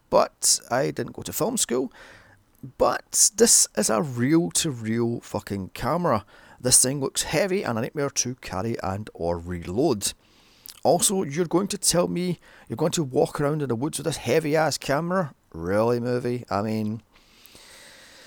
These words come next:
Jesus, jinkies, who the fuck wrote this crap? That's a good idea. I mean, Heather, on the other hand, has a small camcorder, because of course she does, which,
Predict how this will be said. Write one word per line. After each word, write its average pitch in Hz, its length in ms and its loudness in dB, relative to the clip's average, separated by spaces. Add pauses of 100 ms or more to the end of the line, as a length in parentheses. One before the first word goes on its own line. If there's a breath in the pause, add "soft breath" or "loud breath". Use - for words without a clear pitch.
(540 loud breath)
Jesus, - 540 -8
jinkies, - 540 -2
who 190 100 -4
the 151 80 -4
fuck - 260 -4
wrote - 140 -12
this - 120 2
crap? - 340 -4
That's - 260 -4
a 135 80 -2
good 117 100 -2
idea. 98 340 0
I 117 40 -4
mean, 120 280 -4 (920 loud breath)
Heather, 123 420 0
on 98 160 0
the 104 100 0
other 139 140 2
hand, 160 480 -4
has 123 340 -2
a 170 160 -6
small 78 420 2
camcorder, 156 520 0
because 101 260 -2
of 120 140 -2
course 156 200 6
she 185 100 2
does, 131 280 4 (960 loud breath)
which, - 500 -4